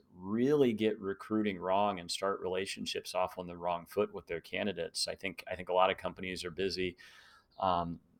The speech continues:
almost processing candidates like they're chicken instead of building a relationship with somebody that, that could come in and be one of these, uh, employees that really is connected and, and engaged and, and honestly happy.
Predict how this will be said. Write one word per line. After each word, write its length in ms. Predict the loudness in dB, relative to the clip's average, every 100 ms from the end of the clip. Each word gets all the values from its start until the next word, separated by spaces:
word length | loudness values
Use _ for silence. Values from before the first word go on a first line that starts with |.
| _ 0
almost 320 | 2 2 6
processing 680 | 8 10 8 4 2 -2
candidates 520 | -2 0 2 0 0 0
like 160 | 0
they're 140 | -2 -4
chicken 560 | 2 4 4 -2 -6 -6
instead 400 | 0 4 6 4
of 160 | 2 4
building 320 | 6 6 2
a 80 | 4
relationship 720 | 4 4 2 -2 -2 -2 -2
with 100 | 2
somebody 420 | 2 2 0 2
that, 300 | 0 0 0
that 180 | 0 0 -2
could 300 | 4 6 6
come 260 | 4 0 2
in 120 | 0
and 160 | 0 4
be 180 | 4
one 220 | 6 4 2
of 40 |
these, 280 | 0 0 -4 -2 2
uh, 160 | 2 0 -10 -14 -16 -16 -4
employees 680 | -2 6 10 10 8 4 2
that 180 | -2 2
really 260 | 4 4
is 140 | 2 -4
connected 520 | -4 -2 -2 0 0
and, 220 | -2 -4 -6
and 140 | -4
engaged 640 | -4 2 4 6 2 0 -4
and, 220 | -6 -8
and 340 | -8 -6 -6 -8 4
honestly 420 | 4 4 0 0
happy. 480 | 4 4 4 0